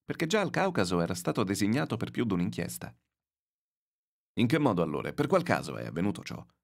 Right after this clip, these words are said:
Solo il diavolo ne caverebbe le gambe, diss'egli alla fine, lasciando cadere le braccia. Frattanto la fama di questo straordinario avvenimento correva la capitale,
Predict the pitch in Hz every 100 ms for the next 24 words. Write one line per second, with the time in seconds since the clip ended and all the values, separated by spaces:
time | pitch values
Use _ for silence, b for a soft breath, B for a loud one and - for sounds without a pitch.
0 | _ _ _ _ - 65 78 82 90 90
1 | 85 78 71 69 73 78 - 62 62 60
2 | 50 50 - _ _ _ 87 85 87 80
3 | 76 71 87 80 78 - _ _ _ -
4 | 117 - 127 104 87 85 95 85 67 -
5 | - - - - _ _ _ _ _ _
6 | _ _ _ _ _ _ _ _ _ _
7 | - 202 175 165 127 76 92 90 87 87
8 | 85 87 - 104 101 95 95 107 87 82
9 | 82 131 139 117 123 120 135 151 131 120
10 | 117 - 76 71 175 -